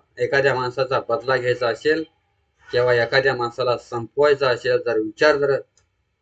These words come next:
एखाद्या माणसाच्या मनात आला तर मित्रांनो, तो विचार, तो दुसरा माणूस संपत नसतो, तर स्वतःचा विचार किंवा स्वतः तो माणूस संपत असतो मित्रांनो. एखादी व्यक्ती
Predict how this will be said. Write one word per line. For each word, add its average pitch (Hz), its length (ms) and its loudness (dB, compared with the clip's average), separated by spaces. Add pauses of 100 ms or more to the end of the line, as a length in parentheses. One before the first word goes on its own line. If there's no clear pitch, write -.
(240)
एखाद्या 127 340 0
माणसाच्या 120 500 -2
मनात 120 320 -4
आला 107 220 0 (640)
तर 107 100 -4
मित्रांनो, 123 480 -2
तो 110 160 -2
विचार, 107 460 0 (1400)
तो 139 100 6
दुसरा 147 320 0
माणूस 151 320 0
संपत 147 300 -2
नसतो, 143 280 -2
तर 131 200 -2
स्वतःचा 131 600 0 (280)
विचार 131 280 0
किंवा 127 220 0
स्वतः 123 340 -6
तो 127 200 -4
माणूस 123 320 -4 (240)
संपत 110 280 -6
असतो 104 200 -8
मित्रांनो. - 1400 -14
एखादी 160 360 2
व्यक्ती 190 420 2